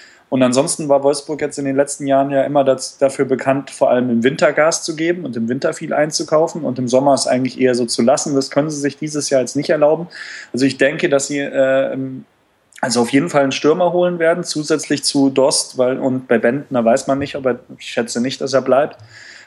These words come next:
Ähm, dann brauchen sie eigentlich noch einen, einen dritten Innenverteidiger. Wenn sie jetzt Tim Klose doch noch irgendwie so über-, überreden, da die dritte Geige zu spielen, aber die klar dritte Geige, okay.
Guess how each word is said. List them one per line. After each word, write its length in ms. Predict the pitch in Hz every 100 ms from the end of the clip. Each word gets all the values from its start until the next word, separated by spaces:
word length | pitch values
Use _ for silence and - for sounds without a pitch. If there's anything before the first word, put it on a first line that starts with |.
| _
Ähm, 540 | 127 127 131 131 131 120
dann 160 | 127
brauchen 280 | 120 123 139
sie 140 | 131
eigentlich 320 | - 135 147 127
noch 200 | 135 -
einen, 200 | 135 135
einen 140 | 135
dritten 400 | 120 123 151 160
Innenverteidiger. 1080 | 143 160 185 180 170 165 156 160 160 156 143
Wenn 160 | 139 131
sie 80 | 131
jetzt 200 | 127 -
Tim 200 | 135 127
Klose 400 | 135 139 139 139
doch 160 | 135
noch 160 | 147 135
irgendwie 300 | 139 139 139
so 140 | 131
über-, 300 | 131 127 127
überreden, 600 | - 135 127 120 151 156
da 140 | 139 135
die 120 | 135
dritte 280 | 127 135 127
Geige 340 | 120 131 139
zu 120 | 123 135
spielen, 300 | - 135 127
aber 140 | 117
die 80 | 117
klar 300 | - 123 131
dritte 260 | 127 123
Geige, 340 | 123 123 123 123
okay. 440 | 117 135 139 160